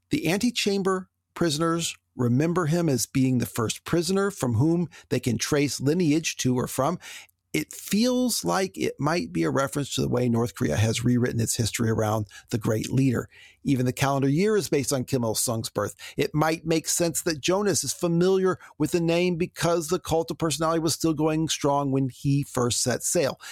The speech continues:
And Kim Il-sung died, like, a decade after Book of the New Sun was released. So Wolf obviously wouldn't know how the dictatorship would carry on, let alone his death.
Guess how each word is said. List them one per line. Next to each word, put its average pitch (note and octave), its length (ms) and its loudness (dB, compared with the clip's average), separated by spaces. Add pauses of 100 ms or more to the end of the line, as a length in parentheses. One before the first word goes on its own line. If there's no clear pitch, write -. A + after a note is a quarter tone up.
And A#2+ 160 -2
Kim D3+ 180 0
Il-sung B2+ 380 0 (300)
died, C3+ 300 0
like, - 120 -6
a - 60 -10 (240)
decade C3+ 560 0 (160)
after A#2+ 680 -2 (420)
Book C3 140 0
of B2 60 0
the A2+ 80 0
New A2+ 160 2
Sun C3+ 300 0
was B2 200 -2
released. B2+ 360 0
So A2+ 220 -2 (240)
Wolf D#3 360 0 (180)
obviously B2+ 520 -2 (120)
wouldn't B2+ 260 0
know E3 200 2
how C#3+ 260 0
the F3+ 100 -2
dictatorship F#3 800 -4
would - 140 -6
carry G3 280 0
on, B3 280 0
let A#2+ 120 2
alone D#3+ 580 2
his A2 200 -2
death. - 320 -4